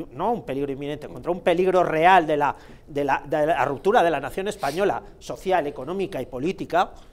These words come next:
y la, y la, y la fractura real de la nación física, y,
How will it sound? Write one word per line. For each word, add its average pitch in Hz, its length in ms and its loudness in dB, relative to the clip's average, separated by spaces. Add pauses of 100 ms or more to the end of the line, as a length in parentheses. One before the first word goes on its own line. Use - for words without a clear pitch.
(380)
y 139 80 -12
la, 110 240 -10
y 135 80 -10
la, 110 320 -6
y 131 40 -14
la 110 120 -8
fractura 208 560 4
real 151 520 0 (320)
de 147 160 -4
la 143 120 0
nación 190 560 4 (200)
física, 247 600 0 (1120)
y, 233 300 -2